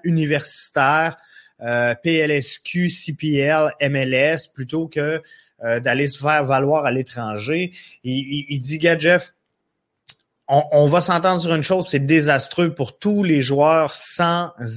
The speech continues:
exception. » Donc, c'est ce qu'il faut vraiment comprendre de la discussion que j'ai eue et des propos qui ont été tenus avec Nicolas A. Martineau. Donc, ceci étant,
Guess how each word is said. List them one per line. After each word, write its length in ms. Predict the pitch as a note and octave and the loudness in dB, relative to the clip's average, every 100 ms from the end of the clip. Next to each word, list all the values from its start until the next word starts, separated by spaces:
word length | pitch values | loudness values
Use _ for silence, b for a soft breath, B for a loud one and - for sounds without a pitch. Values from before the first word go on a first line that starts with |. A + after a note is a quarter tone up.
| B2 | 0
exception. » 960 | D#3 D3+ - C3+ - - - D#3 D#3+ E3+ B B B - | 0 0 -2 -2 2 2 4 4 2 0 B B B -4
Donc, 220 | D3 D3+ | -2 0
c'est 400 | - A#3 A#3+ A3+ | 0 0 0 0
ce 220 | - - - | 2 2 2
qu'il 220 | - D#3 | -2 -2
faut 500 | - - F#3+ G3 F#3 | 0 0 0 0 -2
vraiment 420 | A#2+ B2 D3+ E3 F3 | -4 -2 -2 0 -2
comprendre 640 | C#3+ B2+ B2+ C#3+ E3 D3+ B B B | -4 -4 -2 -2 -2 -6 B B B
de 60 | - | -2
la 80 | C3 | 0
discussion 500 | C#3 - - G#3 F#3 | 2 0 0 2 2
que 60 | |
j'ai 140 | C3+ C3+ | 2 0
eue 240 | C#3 F3+ | 2 0
et 40 | D#3+ | 0
des 140 | C3+ | 0
propos 300 | C3 C#3+ G3 | 0 -2 -2
qui 120 | F#3+ | 0
ont 100 | C#3 | 0
été 260 | C3 B2 B2 | 0 -2 -6
tenus 280 | C#3 D#3 D#3 | -2 -2 0
avec 320 | A#2 C#3 C#3 | 0 -2 0
Nicolas 460 | B2 B2 B2 C#3 | -2 -2 0 2
A. 460 | D#3 C#3 D3+ C#3 A2+ | 2 2 2 0 -2
Martineau. 640 | C3 C#3 - - C3 A#2 - B B B - | -2 -2 -2 -2 -2 -4 -6 B B B -12
Donc, 560 | A2+ A2+ F3+ G#3+ D#3 - B B - | -10 2 4 4 0 -6 B B -6
ceci 640 | - F3+ D#3+ - C#4 C#4 | 0 2 4 2 -2 -4
étant, 440 | D#3 D3+ F#3 F#3+ | -2 0 2 2